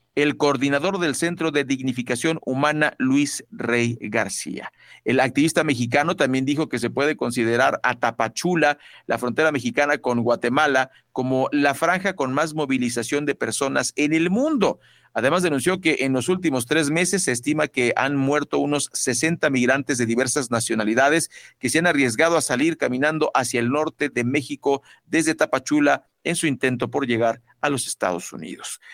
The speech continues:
García recibe documentos de decenas de venezolanos, centroamericanos, haitianos, eh, guatemaltecos, de, pues, prácticamente todo Latino-, eh, Latinoamérica y,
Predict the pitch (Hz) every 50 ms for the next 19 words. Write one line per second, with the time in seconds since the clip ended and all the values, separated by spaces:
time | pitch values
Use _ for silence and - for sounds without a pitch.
0 | - _ _ - 123 123 120 - 147 156 160 160 156 147 - 113 117 131 127 123
1 | - 151 156 151 139 127 - - 120 123 139 147 147 - 151 135 117 127 120 120
2 | 117 117 - 170 214 247 262 208 147 135 120 123 117 117 117 - 113 117 127 135
3 | 143 147 135 - 117 101 - 107 107 107 101 101 - 127 127 135 139 135 117 -
4 | 113 107 104 - _ 131 131 135 135 135 135 131 131 127 123 - - - - -
5 | _ _ _ - 117 117 117 117 113 113 113 107 117 117 120 120 113 113 110 107
6 | - 135 139 - - 131 127 - - - _ _ _ _ _ - 120 127 123 117
7 | 127 123 120 - - 123 135 185 190 233 - 131 113 120 147 120 - 143 - -
8 | 139 156 160 143 123 120 123 110 113 110 113 110 113 107 - - 104 107 107 113
9 | 113 - 127 120 123 120 120 139 156 165 175 - - 160 - - _ 175 190 226
10 | 254 247